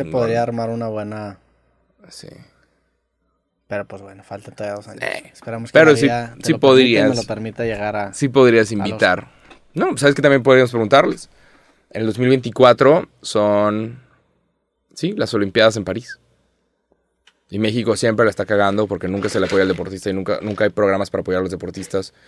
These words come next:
Speaker 1: Y los que hay, muchas veces seleccionan a personas que dieron mordida, no a la, no al mejor en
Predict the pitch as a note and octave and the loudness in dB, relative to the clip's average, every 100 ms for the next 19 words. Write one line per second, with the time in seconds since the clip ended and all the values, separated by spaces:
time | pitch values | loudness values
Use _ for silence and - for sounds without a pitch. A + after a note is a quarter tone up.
0 | _ _ - A2 G2+ - G2 G2+ G#2 G2+ | _ _ -4 -2 -2 0 2 2 2 -2
1 | G#2 G2+ G2+ G#2 G#2 G2+ F2+ G#2 G2+ F#2 | -6 -4 -4 -6 -6 -6 -6 -6 -6 -6
2 | G2 F#2 G2 F#2+ G#2 G2 G2 F#2+ F#2 G#2 | -6 -6 -8 -8 -6 -4 -4 -6 -6 -6
3 | F#2+ F#2+ F#2+ F#2+ G2 - G#2 G2+ G#2 G#2 | -6 -6 -6 -6 -6 -8 -8 -8 -8 -10
4 | - A2 G#2 - _ _ _ _ - G#2+ | -8 -4 -4 -6 _ _ _ _ -6 -6
5 | G2+ G#2 | -6 -10